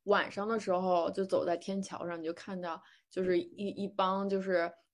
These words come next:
Speaker 1: 穿着西装革履，
Speaker 2: 嗯。
Speaker 1: 然后但是把外边的西装脱下来，<laughs>
Speaker 2: 嗯。
Speaker 1: 就是然后大家互相的那个，
Speaker 2: 嗯。
Speaker 1: 就是那种喝完酒的状态，然后就是在街上走，
Speaker 2: 嗯。
Speaker 1: 很多人。
Speaker 2: 嗯。对，Daniel 也在 <laughs> 日本工作过，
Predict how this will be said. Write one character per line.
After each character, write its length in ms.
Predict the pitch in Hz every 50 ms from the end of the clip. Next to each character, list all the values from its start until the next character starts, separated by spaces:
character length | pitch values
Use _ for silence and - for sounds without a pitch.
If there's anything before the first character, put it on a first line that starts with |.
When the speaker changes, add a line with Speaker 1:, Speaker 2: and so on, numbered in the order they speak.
| _ -
Speaker 1:
穿 260 | - - 202 196 196
着 100 | - -
西 160 | 202 - 208
装 240 | 190 208 190 196 202 175
革 180 | 160 170 175
履， 120 | 185 185 -
Speaker 2:
嗯。 120 | 139 147
Speaker 1:
然 100 | - -
后 140 | 160 175 180
但 160 | - 185 190
是 60 | 185 180
把 160 | 185 156 -
外 160 | 175 185 180
边 140 | 175 180 180
的 100 | 175 175
西 180 | - - 185
装 320 | 175 185 180 175 175 180 185 185
脱 280 | - - 196 196 190
下 160 | 190 190 175
来， 200 | 156 - - 175 180 170
<laughs> 80 | - -
Speaker 2:
嗯。 100 | 196 175
Speaker 1:
就 140 | 180 190 185
是 140 | 180 180 160
然 120 | 165 175
后 160 | 180 180 185
大 200 | 180 - 175 160
家 160 | 160 175 165
互 200 | 180 - - 175
相 280 | 180 185 185 175 175 175
的 100 | 180 180
那 220 | 175 175 170 165
个， 280 | - - - - - - - - - - -
Speaker 2:
嗯。 60 | -
Speaker 1:
就 160 | - 233 226 214
是 80 | 214 208
那 100 | 226 214
种 100 | 170 180
喝 220 | 185 - 220 214
完 200 | 208 185 180 196
酒 140 | 196 - -
的 140 | - - -
状 280 | - 190 175 170 175
态， 280 | 175 - 175 - 87 80 165
然 140 | 175 170
后 420 | 175 175 165 160 123 113 110 - 131 - _ _ _ _ _ _ _
就 120 | - 180 170
是 100 | 170 170 -
在 160 | - 170 165
街 180 | 165 - 165 170
上 200 | 170 170 165 165
走， 180 | - 160 - - - - - _ _ -
Speaker 2:
嗯。 20 |
Speaker 1:
很 80 | 165 156
多 140 | 165 165 107
人。 160 | 95 87 - -
Speaker 2:
嗯。 80 | - - _ _ _ _ _ _ _ _ _ _ _ _ _ _ _
对， 100 | - 110
Daniel 380 | 101 135 135 139 156 147 131 117
也 120 | 110 101 110
在 360 | - 113 110 107 101 104 - _ _ _ _ _ _ _ -
<laughs> 180 | - - 147
日 120 | 127 127 110
本 160 | 113 110 107
工 200 | 113 120 117 117
作 160 | 120 113 110
过， 300 | 104 101 101 98 92 85